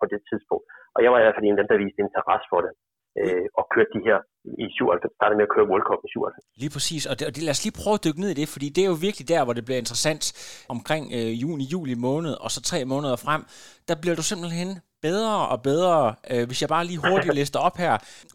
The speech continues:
Speaker 2: Nummer sytten bliver du, og, og det er altså nogle af de helt store. Brad Bevan vinder, og Simon Whitfield, den, den senere O L guldmedaljevinder, øh, slår du det her race. Så bliver du nummer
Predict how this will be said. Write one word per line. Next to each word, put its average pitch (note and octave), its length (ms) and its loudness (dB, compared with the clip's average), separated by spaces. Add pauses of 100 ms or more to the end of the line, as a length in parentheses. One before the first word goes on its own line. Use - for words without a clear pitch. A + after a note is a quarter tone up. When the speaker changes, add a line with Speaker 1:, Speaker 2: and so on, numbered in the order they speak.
(160)
Speaker 2:
Nummer C#3+ 180 2 (120)
sytten F#3+ 280 2 (280)
bliver D3 200 2
du, A2+ 60 4 (200)
og, B2 60 4 (140)
og C#3+ 80 -4
det D#3 140 -2
er C#3+ 40 4
altså C3 200 -2 (120)
nogle E3 160 -2
af C#3 40 -6
de D3 60 -8 (100)
helt D3+ 140 -4
store. C#3 300 2
Brad B2+ 160 4
Bevan D3+ 360 -2
vinder, C3 200 2 (180)
og A2 120 0
Simon B2 280 -2
Whitfield, C3 440 -2
den, B2 80 -2 (220)
den B2+ 140 -4
senere D3+ 320 -2 (100)
O - 100 0
L B2 120 2 (180)
guldmedaljevinder, B2+ 600 -2 (380)
øh, A2 200 -2
slår D#3 180 2
du A#2 100 2
det C3 100 -4
her B2 160 -2
race. C#3+ 200 -2
Så F#3+ 80 -4
bliver E3 140 0
du C#3 80 -2
nummer B2+ 300 2